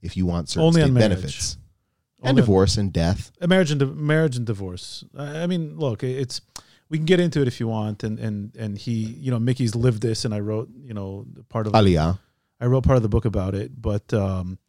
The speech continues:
Speaker 2: it's a lot more gray, and there's been a lot of legal victories for the people championing pluralism over the years.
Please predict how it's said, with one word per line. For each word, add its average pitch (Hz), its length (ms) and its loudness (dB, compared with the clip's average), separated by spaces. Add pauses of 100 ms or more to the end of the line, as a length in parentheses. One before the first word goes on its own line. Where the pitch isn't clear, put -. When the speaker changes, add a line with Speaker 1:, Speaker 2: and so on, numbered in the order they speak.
(380)
Speaker 2:
it's 131 200 -2
a 151 60 4
lot 139 300 2
more 120 220 2
gray, 101 280 2
and 98 80 0
there's 104 140 0
been 110 120 2
a 98 60 0
lot 104 180 0
of 98 80 -2
legal 107 260 0
victories 98 460 -4
for 98 260 -4
the 95 100 -6
people 104 280 -6
championing 98 640 -6
pluralism 131 560 0
over 98 180 -4
the 95 80 -2
years. 90 360 -8